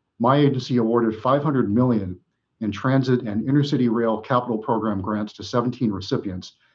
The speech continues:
including quite a few here in the Bay Area. These grants will leverage more than four point nine billion in additional investment. Now, although the current pandemic is putting tremendous stress on transit agencies,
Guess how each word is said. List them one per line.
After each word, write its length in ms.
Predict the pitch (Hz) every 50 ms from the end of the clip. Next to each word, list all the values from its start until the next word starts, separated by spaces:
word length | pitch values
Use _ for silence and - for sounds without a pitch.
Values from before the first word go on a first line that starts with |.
| _ -
including 380 | 117 113 - - 127 113 107 101
quite 260 | - - 131 123 113
a 20 |
few 200 | 113 - 127 110
here 180 | 107 101 113 110
in 60 | 104
the 60 | 98
Bay 220 | 98 104 101 104 104
Area. 320 | 101 92 92 90 87 87 _ _ _ _ _ _ _ _ _ - _ _ _ _ _ _ -
These 160 | 131 143 143
grants 340 | - - 143 131 135 131 -
will 80 | 131 117
leverage 320 | 113 117 113 117 110 -
more 220 | 117 113 117 123 123
than 200 | 117 104 101 98
four 320 | 98 - 143 156 156 151
point 220 | - 143 127 120
nine 280 | 113 117 113 117 107 98
billion 520 | 90 95 113 117 120 113 101 92 90 90 92 _ _ _ _ _ _ _ _ _ _ _ _ -
in 80 | 135 123
additional 380 | 117 - 113 110 - 120 104 95
investment. 440 | 98 101 104 104 - - 95 95 98 - _ _ _ _ _ _ _ _ _ _ _ _ _ _ _ _ _ _ _ _ _ _ _ _
Now, 220 | - 139 127 127 127
although 300 | 131 139 143 165 180 185
the 100 | 180 151
current 340 | - - 185 175 165 - 135
pandemic 460 | 151 139 123 113 135 135 139 131 131
is 100 | 120 113
putting 300 | - - 143 127 120 113
tremendous 380 | - 127 117 127 127 127 123
stress 320 | - - 135 120 117 117 -
on 120 | 110 104
transit 400 | 107 - 131 123 113 107 107 107
agencies, 540 | 110 110 107 110 107 110 - 113 107 101 95